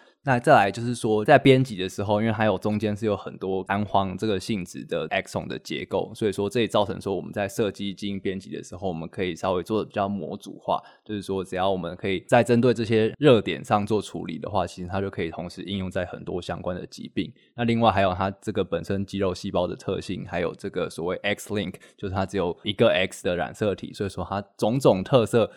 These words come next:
都让D M D变成一个很好的基因编辑的一个 target。那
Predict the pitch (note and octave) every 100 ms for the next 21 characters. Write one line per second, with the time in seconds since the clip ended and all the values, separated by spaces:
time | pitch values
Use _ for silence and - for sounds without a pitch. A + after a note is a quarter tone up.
0 | _ A2+ A#2+ A2+ A2 A2+ F#2+ G2+ G#2+ G2
1 | F2 F2 F2+ E2+ F2 - D#2 D#2 D#2 F#2+
2 | F#2+ F#2+ G2+ F#2 E2 C2+ C2 C#2 - D#2
3 | - D2+ - - - _ _ _ _ _
4 | _ D3+ D3 C3